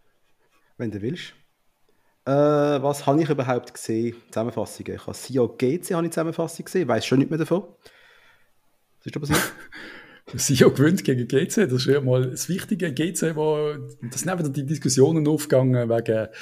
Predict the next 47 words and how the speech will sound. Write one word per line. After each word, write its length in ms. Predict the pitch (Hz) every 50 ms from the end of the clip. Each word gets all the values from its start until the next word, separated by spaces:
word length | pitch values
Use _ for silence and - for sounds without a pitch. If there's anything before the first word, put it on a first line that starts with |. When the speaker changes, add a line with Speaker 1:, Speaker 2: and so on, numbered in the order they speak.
| - - - - _ _
Speaker 2:
wegen 220 | 127 120 107 123
Farmteam 680 | - - 127 127 143 185 202 196 - - 175 185 190 185
und 100 | 185 160
so, 160 | 165 170 185
also 180 | 170 139 - 127
auch 40 | 156
ein 80 | 160
bisschen 200 | - 151 127 127
Pain 240 | - 135 139 147 143
in 80 | 135 117
the 140 | 113 117
Ass 260 | 101 113 139 160 - -
Fragen, 420 | - 139 151 156 151 - 160 143
so 460 | 127 131 117 113 113 110 110 107 98 - _ _ _ _ _ _ _ _ _ _ _ _ _ -
von 160 | - 117 -
der 80 | 123
Moderatorin 680 | 113 117 117 120 123 117 117 120 123 120 123 127 120 113
dort, 320 | 110 117 127 147 165 - -
wo 180 | 147 127 120
irgendwie 220 | 120 117 127 123 117
einfach 260 | 123 131 127 - 151
irgendwie 320 | 156 139 127 123 123 117
zehnmal 600 | 120 - 131 135 147 147 143 139 139 143 139 131 123
will, 340 | 131 131 127 127 127 127 123
will 140 | 123 123
sagen, 560 | 117 - 123 117 127 147 151 151 143 135 131 123
wie 100 | 123 123
schlecht 460 | - - 127 120 139 165 165 - -
für 100 | - 151
G 240 | 127 147 143 151 147
C 180 | - - 135
das 140 | 127 127 123
ist, 180 | 123 131 127 -
ein 60 | 107
Farmteam 600 | - - 113 117 151 196 175 - - 165 170 170
zu 140 | 170 - 180
sein, 160 | 175 185 165
weil 320 | 139 123 120 120 120 113 113 - - _ _ _ _ _ _ _
in 80 | 135
der 80 | 127 123
Vorbereitung 560 | 127 131 143 147 147 139 123 123 120 120 117
zwei 220 | - - 135 135 139
Spieler 400 | - - 160 196 208 196 190 -
z-, 100 | - -
abgezogen 540 | 175 165 170 - - 170 175 170 180 165
worden 240 | 151 160 165 165 -
sind. 380 | 139 - - 156 165 170 160